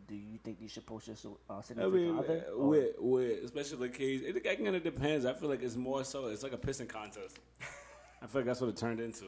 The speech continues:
Speaker 2: I feel like everybody's just comparing their, you know, they're comparing their relationship to others. And that's the thing I don't like about social media. There's a lot of behind the scenes comparing. I feel like the reason why people are, I mean, for one, it's the, at least again, that's me.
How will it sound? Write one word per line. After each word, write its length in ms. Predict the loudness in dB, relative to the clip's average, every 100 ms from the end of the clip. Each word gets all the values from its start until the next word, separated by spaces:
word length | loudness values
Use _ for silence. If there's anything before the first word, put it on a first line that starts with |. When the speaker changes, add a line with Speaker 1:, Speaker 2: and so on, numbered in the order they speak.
| -12
Speaker 2:
I 40 |
feel 160 | -8 -6
like 100 | -4
everybody's 340 | -4 -4 -6
just 140 | -8
comparing 640 | -10 -8 -4 -2 -2 -2 -6 -12 -10
their, 380 | -4 0 0 -2 -8 -6
you 160 | -2
know, 220 | 0 0 0
they're 140 | -4
comparing 540 | -4 -4 -2 -2 -2 -2
their 160 | -2
relationship 520 | -2 -4 -4 -6 -8 -8
to 120 | -6
others. 320 | -6 -6 -10 -16 -20 -20 _
And 80 | -16
that's 100 | -12
the 40 |
thing 100 | -8
I 60 | -6
don't 120 | -4
like 120 | -6
about 180 | -6 -8
social 260 | -6 -8 -4
media. 240 | -4 -4
There's 140 | -4 -4
a 60 |
lot 200 | -2 0
of 140 | -2 -6 -12 -20 -20 -20 -20 -20 -20 -20 _ -20 _ -6
behind 340 | 0 2 2
the 60 | 2
scenes 280 | 0 -2
comparing. 500 | 0 0 0 0 -2 -6 -18 _ _ _ _ _ -6
I 80 | -4
feel 140 | 0
like 260 | 0 -2 -8 -14 -4
the 80 | 4
reason 260 | 6 6
why 160 | 2 0
people 320 | 0 0 -2
are, 60 | 0
I 60 |
mean, 180 | 0 -2
for 100 | 0
one, 300 | 0 2 2
it's 160 | -2 -2
the, 120 | -4
at 240 | -6 -8 -4
least 140 | -2
again, 240 | 0 0 0
that's 160 | 0
me. 320 | 0 0 -2